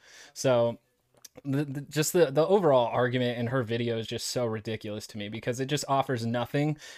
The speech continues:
except for a burning hatred towards those who don't like assault rifles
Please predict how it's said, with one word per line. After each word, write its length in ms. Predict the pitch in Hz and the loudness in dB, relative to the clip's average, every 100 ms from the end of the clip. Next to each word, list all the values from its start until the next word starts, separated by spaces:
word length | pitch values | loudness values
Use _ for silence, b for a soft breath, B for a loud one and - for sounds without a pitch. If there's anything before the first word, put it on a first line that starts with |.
| - | -6
except 340 | 131 - 139 | -2 0 0
for 140 | - 135 | 2 2
a 80 | 127 | 2
burning 540 | 120 131 127 135 131 | 2 4 4 4 2
hatred 600 | 120 127 120 - 151 151 | 0 -4 -4 0 0 0
towards 300 | - 131 113 | -2 -2 -2
those 400 | 113 120 123 123 | 0 2 2 0
who 140 | - 123 | -2 -2
don't 320 | 120 117 113 | -2 -2 -2
like 320 | 117 120 - | -4 -4 -6
assault 400 | - 117 - 117 | -2 2 4 4
rifles 540 | 120 117 113 113 110 | 6 2 2 -2 -4